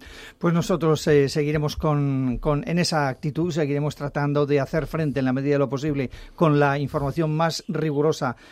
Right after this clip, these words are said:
eh, que podemos, eh, di-, eh, bueno, pues lanzar a nuestros oyentes para trabajar en esa, en esa línea que tú estás indicando. Como siempre, Antonio, muchísimas gracias por tu tiempo para los oyentes de Fórmula Salud y de Onda Madrid.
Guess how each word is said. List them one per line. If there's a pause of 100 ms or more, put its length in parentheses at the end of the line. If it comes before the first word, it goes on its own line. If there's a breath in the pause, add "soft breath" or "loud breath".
(140 loud breath)
eh,
que
podemos,
eh,
di-,
eh,
bueno,
pues
lanzar
a
nuestros
oyentes (280 loud breath)
para
trabajar
en
esa,
en
esa
línea (240 loud breath)
que
tú
estás
indicando.
Como
siempre, (260 loud breath)
Antonio,
muchísimas
gracias
por
tu
tiempo
para
los
oyentes
de
Fórmula
Salud
y
de
Onda
Madrid.